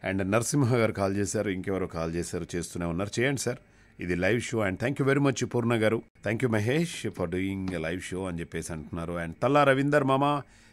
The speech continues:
"Very, very, very, very good morning మామ." గుర్తున్నా గుర్తు లేకున్నా మామ మాత్రం మెసేజ్ చేస్తూనే ఉంటాడనమాట.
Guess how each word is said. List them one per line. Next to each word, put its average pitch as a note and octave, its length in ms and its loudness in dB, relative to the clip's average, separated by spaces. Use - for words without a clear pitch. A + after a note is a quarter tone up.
"Very, D3 320 4
very, A2 280 2
very, F#2 260 -2
very E2 220 -4
good G#2+ 200 0
morning D#2 480 -6
మామ." C2 220 -12
గుర్తున్నా F2+ 440 -6
గుర్తు E2 340 -8
లేకున్నా E2+ 340 -8
మామ D#2+ 300 -8
మాత్రం D#2 340 -12
మెసేజ్ D#2 320 -8
చేస్తూనే C#2+ 300 -12
ఉంటాడనమాట. B1+ 560 -16